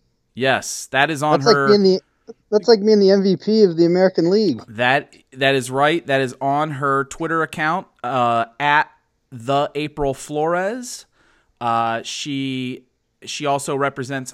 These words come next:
Speaker 1: fatty D dot com website. So we'll be talking to, uh, we'll be talking to April coming up.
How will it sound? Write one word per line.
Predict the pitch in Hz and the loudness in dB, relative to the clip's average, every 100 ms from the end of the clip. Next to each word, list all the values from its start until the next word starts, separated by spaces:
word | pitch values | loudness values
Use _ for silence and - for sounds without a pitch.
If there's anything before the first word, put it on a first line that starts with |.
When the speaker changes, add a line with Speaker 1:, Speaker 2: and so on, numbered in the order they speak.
| _ | _
Speaker 1:
fatty | _ _ - 151 151 147 | _ _ -4 -2 -2 -6
D | 117 139 143 143 | -8 -10 -10 -4
dot | 139 139 - | 0 0 -2
com | 151 143 147 147 139 | -6 -4 -4 -6 -6
website. | 139 151 - 196 233 _ _ _ _ _ _ _ | -6 -6 -6 -6 -8 _ _ _ _ _ _ _
So | - - 143 | -12 -4 -2
we'll | 147 | -2
be | 151 156 | -6 -2
talking | 170 151 147 143 135 | 2 0 0 -10 -10
to, | - 143 139 | -8 -4 0
uh, | 131 131 127 120 | 2 2 2 -2
we'll | 131 | -6
be | 135 | -6
talking | 135 131 131 139 | -4 -4 -4 -10
to | - | -8
April | 139 - 131 123 | -6 -6 -6 -6
coming | 139 131 120 | -6 -4 -2
up. | 123 - | -2 -2